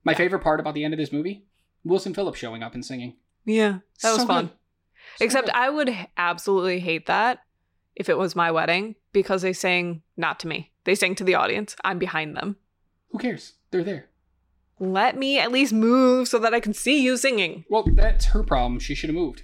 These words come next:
Speaker 1: so she could see him singing. Let's talk about the cop. We've
Speaker 2: Mm-hmm.
Speaker 1: been avoiding him this whole movie.
Speaker 2: Yeah.
Speaker 1: He, the cop is Rhodes, played by Chris O'Dowd, who I love. I think Chris O'Dowd is a good actor. I love
Speaker 2: Mm-hmm.
Speaker 1: his, his, his straight-faced, he's very much like a Maya Rudolph.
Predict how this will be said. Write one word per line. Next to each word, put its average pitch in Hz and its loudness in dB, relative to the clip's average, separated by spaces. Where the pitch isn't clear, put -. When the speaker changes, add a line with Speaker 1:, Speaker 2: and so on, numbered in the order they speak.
Speaker 1:
so - -10
she 135 -8
could 127 -12
see 151 -2
him 131 -4
singing. 131 -2
Let's 247 -4
talk 233 2
about 185 -2
the - -8
cop. 127 -4
We've 156 2
Speaker 2:
Mm-hmm. 202 4
Speaker 1:
been 196 2
avoiding 170 0
him 170 0
this 151 -4
whole 143 -2
movie. 127 -4
Speaker 2:
Yeah. 208 -2
Speaker 1:
He, 180 -4
the 185 -2
cop 240 -4
is 156 0
Rhodes, 135 -8
played 160 -6
by 135 -2
Chris 175 -2
O'Dowd, 120 -4
who 269 -2
I 285 -2
love. 170 -10
I 240 -4
think 240 -8
Chris 220 -4
O'Dowd 170 0
is 135 -8
a - -14
good 147 -4
actor. 139 -4
I 175 -6
love 330 2
Speaker 2:
Mm-hmm. 440 2
Speaker 1:
his, - -6
his, 139 -14
his 127 -12
straight-faced, - -2
he's 196 -4
very 247 -4
much 233 -4
like 202 -4
a 180 -6
Maya 156 0
Rudolph. 151 0